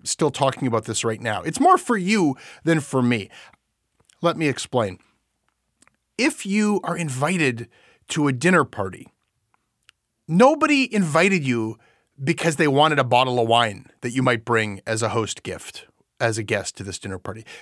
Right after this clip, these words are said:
You're wanted there. You're invited because we wanted your company. We wanted you to be a part of the conversation. We wanted to see you. We, we're not, this isn't some scam to get bottles of wine, right? It's just something that people do. And sometimes people forget to do that,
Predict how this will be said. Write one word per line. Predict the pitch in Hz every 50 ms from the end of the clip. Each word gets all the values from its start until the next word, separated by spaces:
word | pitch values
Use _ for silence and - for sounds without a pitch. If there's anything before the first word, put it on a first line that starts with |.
| -
You're | - 262 285 277
wanted | 262 247 277 294 302 294 285 - 254 208 160 156
there. | 151 127 104 80 92 -
You're | - 180 226 262 285 277
invited | 254 208 208 214 226 226 240 220
because | 226 220 - 208 190 190
we | 190 208
wanted | 202 190 202 208 208 190 185
your | 185 -
company. | - - 190 180 170 - 160 127 110 104
We | 110 127
wanted | 139 147 160 170 170 160
you | 165 160
to | 156
be | 151 156
a | 156 143
part | - 151 151 156
of | 147
the | 151
conversation. | 135 - 156 147 139 135 131 - - 127 127 120 - - 107 107 110
We | 113 120
wanted | 127 131 135 131 123 -
to | 123
see | 110 - - 117
you. | 107 101 95 92 87 - - - - - - - - - _ _
We, | - 262 269 294 -
we're | 240 233
not, | 233 233 226
this | 247 254 240
isn't | 254 233 254 214 180
some | - 202 180
scam | - - - - - - - 143 156 170 165 147 127 110 104 98
to | -
get | 117 127 120 120
bottles | 117 120 123 139 131 127 123 131
of | 110 107
wine, | 104 98 107 120 123 117 98 92 92 - - - -
right? | 127 123 131 180 208 -
It's | - 226 -
just | - 269 -
something | - 247 254 262 240
that | 220 196 -
people | - 143 143 139 190 185 180
do. | 185 269 311 294 175 117 - - _ _ _ - - - - - _
And | - 359
sometimes | - 453 381 339 440 415 339 -
people | - - 254 247 262 240 233 208 - _
forget | - 262 226 147 135 123 120
to | - -
do | 131 123 127 110
that, | 104 107 104 120 131